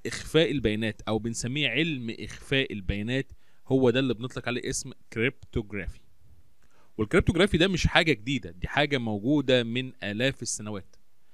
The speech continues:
كان بيتم استخدامها قديما أيام الحروب وأيام المماليك وأيام ال-، لسه الغزوات بتاعة ال-، الملوك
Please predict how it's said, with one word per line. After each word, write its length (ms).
كان 140
بيتم 260
استخدامها 420
قديما 680
أيام 240
الحروب 520
وأيام 400
المماليك 720
وأيام 480
ال-، 180
لسه 320
الغزوات 600
بتاعة 500
ال-، 460
الملوك 800